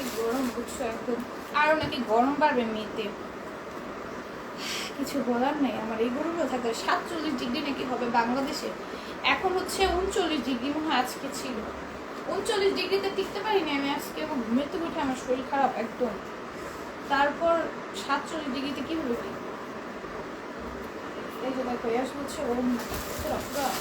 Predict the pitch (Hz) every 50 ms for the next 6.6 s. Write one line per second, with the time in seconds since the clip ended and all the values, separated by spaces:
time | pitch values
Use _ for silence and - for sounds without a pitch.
0 | - - - - - - - - - 208 - - - 339 349 - - - - -
1 | - 254 220 214 240 277 - - 254 - - - - - - - - - - -
2 | - - - - - - - - - - - - - - - - 214 247 254 269
3 | 262 - - - - 240 226 220 - 214 208 - 269 269 269 285 302 - - -
4 | - 311 302 285 311 339 302 269 269 285 294 370 480 - - - - - - -
5 | - - - - - - - - - - - - - - 277 262 262 - - -
6 | - - 185 - - - - 339 339 - -